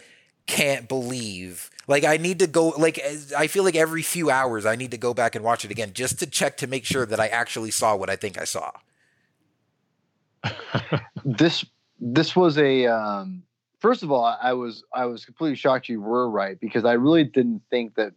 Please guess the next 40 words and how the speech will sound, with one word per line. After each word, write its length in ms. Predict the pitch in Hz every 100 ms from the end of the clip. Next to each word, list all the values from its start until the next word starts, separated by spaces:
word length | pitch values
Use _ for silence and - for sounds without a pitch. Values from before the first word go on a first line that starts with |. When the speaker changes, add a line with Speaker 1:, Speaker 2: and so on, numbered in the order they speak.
| -
Speaker 2:
they 160 | 113
would 240 | 110 104 98
go 220 | 110 113
this 240 | 101 -
route. 340 | 92 90 85 - - - - - _ _
And 680 | 139 135 131 127 123 123 110 - _ _ _ _ -
I, 680 | 120 127 131 131 131 131 113 - 143
in 100 | 165
full 180 | 143 262
disclosure, 720 | 233 - 147 147 170 196 196 _ _ _ _ 147 123 -
even 340 | 180 180 175
with 240 | 151 151 -
what's 160 | 143
going 300 | - 143 139
on 380 | 127 123 127 127
as 200 | 113 117
far 300 | - 117 117
as, 180 | 113 101 _
you 320 | 117 113 127
know, 60 | 120
'cause 140 | 104
I 100 | 127
have 140 | 127 120
to 40 |
leave 220 | 107 117
here 80 | 113
in 80 | 104
a 80 | 104
little 180 | 101
bit, 280 | 92 113 107 110
I 60 |
just 160 | 110 -
wanna 180 | 113 107
kinda 200 | 104 101
get 160 | 101
to 100 | -
my 160 | 101 95
overall 380 | 104 104 101 98
thoughts 400 | 110 101 - 104
of 200 | 92